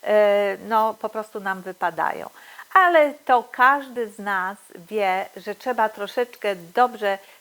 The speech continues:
sprawdzić, tak troszeczkę nawet pociągnąć tą roślinę, oczywiście nie wyrywać,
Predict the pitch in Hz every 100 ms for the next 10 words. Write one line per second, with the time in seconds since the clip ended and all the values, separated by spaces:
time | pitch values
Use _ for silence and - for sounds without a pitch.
0 | - - - 233 240 208 - 208 - 202
1 | - 233 - 208 196 214 202 - 214 -
2 | 294 285 240 214 185 - 190 190 - 190
3 | 185 180 196 - 208 214 262 220 214 208
4 | 190 190 220